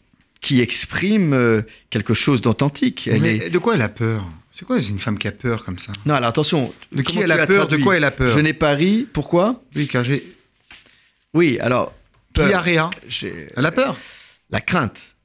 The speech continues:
Speaker 2: Ouais, la crainte et la peur, c'est synonyme.
Speaker 1: Bon, alors, euh,
Speaker 2: Alors,
Speaker 1: Oui,
Speaker 2: oh,
Speaker 1: je
Speaker 2: euh,
Speaker 1: t'écoute.
Speaker 2: euh, je, je te propose un commentaire du rabbi de Kosk qui dit qu'en vérité, Sarah n'a pas menti.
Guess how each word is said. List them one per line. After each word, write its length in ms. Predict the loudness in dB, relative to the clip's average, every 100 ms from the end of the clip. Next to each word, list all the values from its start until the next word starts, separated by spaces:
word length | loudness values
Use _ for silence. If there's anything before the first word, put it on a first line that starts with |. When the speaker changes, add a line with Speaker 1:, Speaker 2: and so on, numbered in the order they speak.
| _ _ _ _ _ _ -20
Speaker 2:
Ouais, 60 | -18 -20
la 120 | -14
crainte 220 | -6 -4 -2
et 40 |
la 100 | -4
peur, 240 | -4 -6
c'est 140 | -6 -8
synonyme. 640 | -10 -10 -6 -4 -4 -4 -8 _ _ _ _ -6
Speaker 1:
Bon, 240 | -4 -4 -8 _ -4
alors, 320 | -2 -2 -4 -16 -20 _ _ _ _ _ -12
euh, 800 | -6 -6 -6 -6 -6 -6 -6 -8 -10 _ _ _ _ _ _ _ _ -20 -20 _
Speaker 2:
Alors, 300 | -2 -2 -2 _ _ _ _ _ _ _
Speaker 1:
Oui, 80 | 0
Speaker 2:
oh, 60 | 2
Speaker 1:
je 100 | 2
Speaker 2:
euh, 60 | 2
Speaker 1:
t'écoute. 180 | 2 0 0
Speaker 2:
euh, 80 | -2 -2
je, 140 | 0 0 -2
je 100 | -4
te 60 |
propose 400 | -2 0 2 2 4
un 200 | 2 2
commentaire 440 | 2 2 2 0
du 100 | 0
rabbi 260 | 0 0 2
de 100 | 0
Kosk 500 | 2 0 0 -6 -14 _ _ _ _ _ _
qui 120 | -2
dit 160 | 0 0
qu'en 160 | 0
vérité, 320 | 0 0 0 0
Sarah 260 | 2 2
n'a 120 | 2
pas 100 | 2
menti. 420 | 2 0 -2 -6